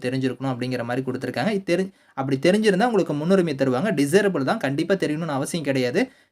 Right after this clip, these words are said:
தெரிஞ்சிருந்தா உங்களுக்கு முன்னுரிமை வந்து கிடைக்கும். பதிமூணாயிரத்தி ஐந்நூறு ரூபாய் சேலரி வந்து வரும். So இந்த மாதிரி ஒரு ஒரு கேட்டகரிக்கும் உங்களுக்கு குவாலிஃபிகேஷன்லேருந்து, சேலரியிலேருந்து உங்களுக்கு வேக்கன்சி எல்லாமே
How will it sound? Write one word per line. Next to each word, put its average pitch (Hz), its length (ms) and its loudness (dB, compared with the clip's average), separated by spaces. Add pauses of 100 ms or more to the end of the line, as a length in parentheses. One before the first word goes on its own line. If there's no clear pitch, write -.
(140)
தெரிஞ்சிருந்தா 214 480 2
உங்களுக்கு 175 300 0
முன்னுரிமை 160 360 2
வந்து 143 220 -2
கிடைக்கும். 123 440 -2
பதிமூணாயிரத்தி 156 560 0
ஐந்நூறு 127 160 -2
ரூபாய் 170 200 -2
சேலரி 131 340 0
வந்து 127 200 -4
வரும். 185 220 2 (300)
So - 120 -10
இந்த 160 140 -2
மாதிரி 208 160 6 (100)
ஒரு 185 180 4
ஒரு 190 160 2
கேட்டகரிக்கும் 151 480 2
உங்களுக்கு 143 300 4
குவாலிஃபிகேஷன்லேருந்து, 151 880 0
சேலரியிலேருந்து 156 680 2
உங்களுக்கு 135 280 0
வேக்கன்சி 147 400 -2
எல்லாமே 131 220 0